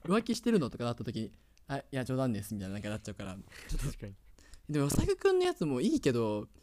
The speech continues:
Speaker 2: うん。
Speaker 1: え、結構追求とか、いろいろ、なんか、かっこいいけどさ。
Speaker 2: 確かに。
Speaker 1: なんか、ふ-、回収が
Speaker 2: そうだね。後に、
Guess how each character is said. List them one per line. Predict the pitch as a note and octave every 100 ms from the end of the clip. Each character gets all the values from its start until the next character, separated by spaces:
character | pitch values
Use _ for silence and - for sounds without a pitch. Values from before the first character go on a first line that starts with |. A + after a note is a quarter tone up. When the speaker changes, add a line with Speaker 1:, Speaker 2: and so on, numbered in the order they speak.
| -
Speaker 2:
う |
ん。 | B2 A#2 G2 G2 -
Speaker 1:
え、 | C#3 _ _
結 | - G3+
構 |
追 | D3 - A#3 A#3
求 | - A#3
と | A3
か、 | - A#2+ - D3
い |
ろ | E3
い | G#3+
ろ、 | G3+ - -
な | D#3+
ん |
か、 | C#3 G2+ - _ -
か | -
っ | -
こ | C4
い | C4+
い |
け | -
ど | -
さ。 | G2 G#2+ - - _ - -
Speaker 2:
確 | D3 E3+
か |
に。 | B2+ _ -
Speaker 1:
な | E3+
ん |
か、 | D3 - - - - - -
ふ-、 | - -
回 | F#3 F3+
収 | F#3+ F3
が | E3+ E3+ - - F3
Speaker 2:
そ | -
う | C3
だ | A#2
ね。 | C#3
後 | F#3 A3
に、 | F3+ C3+ -